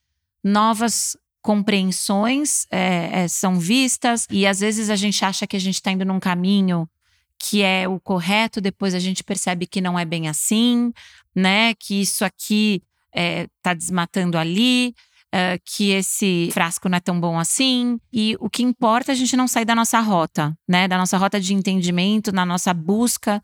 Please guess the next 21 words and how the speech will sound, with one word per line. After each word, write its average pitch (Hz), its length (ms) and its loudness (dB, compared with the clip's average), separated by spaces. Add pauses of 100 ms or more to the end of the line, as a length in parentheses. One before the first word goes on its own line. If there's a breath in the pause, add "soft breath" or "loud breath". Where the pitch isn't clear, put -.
Uma 208 140 2
qualidade 208 320 0
do 196 60 -8
ser 208 160 0
humano, 185 320 4
né? 180 80 2
Nós 180 100 0
somos 190 220 0
muito 185 180 2
criativos, 180 580 0
né, 170 200 2
Rê? 165 260 2
Então, 170 220 0
assim, 190 260 0 (320 loud breath)
capacidade 214 540 0
do - 40 -4
ser 262 160 -2
humano 233 220 0
de 190 140 0
criar, 165 460 0
né? 160 200 -4